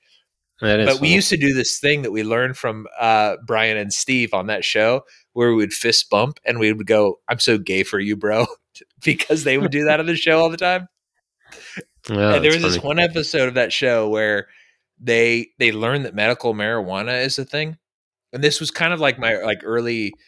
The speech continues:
Speaker 2: like, early introduction to marijuana. 'Cause you remember when you and I met, I was very much opposed to it.
Speaker 1: Yes.
Speaker 2: And then I, and then Jose and I started working together, and that was kind of my inroads to it, like, to it being, like, a,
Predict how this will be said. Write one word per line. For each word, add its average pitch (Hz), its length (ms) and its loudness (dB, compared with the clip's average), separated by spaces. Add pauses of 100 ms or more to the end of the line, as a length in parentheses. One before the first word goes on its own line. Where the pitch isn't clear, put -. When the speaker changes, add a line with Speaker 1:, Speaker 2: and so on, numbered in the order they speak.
(320)
Speaker 2:
like, 98 240 -4
early 107 800 0 (880)
introduction 113 580 -2
to 110 60 -2
marijuana. 107 600 -2
'Cause - 140 -4
you 151 140 4
remember 165 240 0
when 110 120 -2
you 143 140 0
and 131 80 -4
I 139 140 -2
met, 92 340 -4
I 104 100 0
was 104 220 -2
very 113 200 2
much 107 180 -6
opposed 107 380 -4
to - 100 -10
it. - 120 -16 (580)
Speaker 1:
Yes. - 460 -6 (560)
Speaker 2:
And 117 160 -4
then 110 120 0
I, 113 200 -2
and 120 140 -4
then 113 120 0
Jose 110 420 0
and 127 80 2
I 104 80 0
started 98 260 -4
working 95 240 -8
together, 92 360 -4
and 104 180 -8
that 104 80 0
was 107 120 -2
kind 113 220 -2
of 98 60 -2
my 98 140 0
inroads 107 580 2
to 127 180 2
it, 127 160 -2 (180)
like, 104 200 0
to 104 220 2
it 95 180 -2
being, 101 200 0
like, 98 260 0
a, 87 380 2